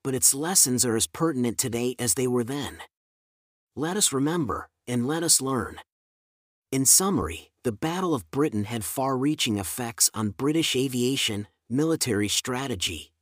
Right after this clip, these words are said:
and technology. The lessons learned from this pivotal conflict shaped the nation's approach to defense and innovation, leading to advancements in aircraft design,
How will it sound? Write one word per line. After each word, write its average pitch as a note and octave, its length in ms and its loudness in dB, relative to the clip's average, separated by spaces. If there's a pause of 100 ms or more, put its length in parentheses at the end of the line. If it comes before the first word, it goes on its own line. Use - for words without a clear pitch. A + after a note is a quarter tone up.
and D#3+ 220 2
technology. C3 960 -4 (920)
The A#2+ 100 -2
lessons D3 520 2
learned C#3+ 340 0
from G#2 180 -2
this A#2+ 160 4
pivotal D#3 380 -2
conflict C#3+ 600 -4
shaped - 400 0
the A#2+ 80 0
nation's A2+ 500 2
approach C3 520 -4
to B2+ 100 -4
defense A#2+ 640 0
and G#2+ 120 -4
innovation, A2+ 680 -2 (320)
leading F#3+ 380 -2
to C#3+ 180 2
advancements A#2 720 0
in A2 120 -4
aircraft C#3 540 -4
design, A2 600 -2